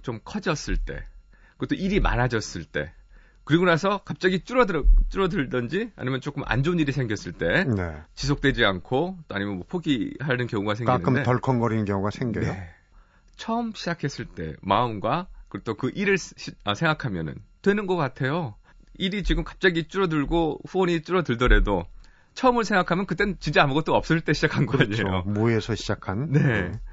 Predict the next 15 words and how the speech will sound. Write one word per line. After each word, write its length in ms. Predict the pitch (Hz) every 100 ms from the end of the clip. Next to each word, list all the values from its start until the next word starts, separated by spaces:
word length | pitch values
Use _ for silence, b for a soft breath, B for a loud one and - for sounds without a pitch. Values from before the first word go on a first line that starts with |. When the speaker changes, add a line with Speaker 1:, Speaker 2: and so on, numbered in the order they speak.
| B
Speaker 2:
음. 120 | 73
Speaker 1:
그러니까 380 | 113 185 185 220 214 _ _ _ _ -
그 280 | 117 117 -
가진 320 | - 147 208
재능을 340 | 180 160 190 180
나누는 1300 | 123 135 139 - - - 160 156 147 143 131 131 107
게 140 | 160
중요하니까 800 | 151 143 139 120 98 - 151 117 90 - -
처음 240 | - 233
시작할 320 | - 202 185
때처럼 640 | 165 160 - 160 143 226 302 b b
재능을 320 | - 151 160 135
나누면 280 | 98 135
되는 240 | 120 90 90
거고. 340 | 80 85 85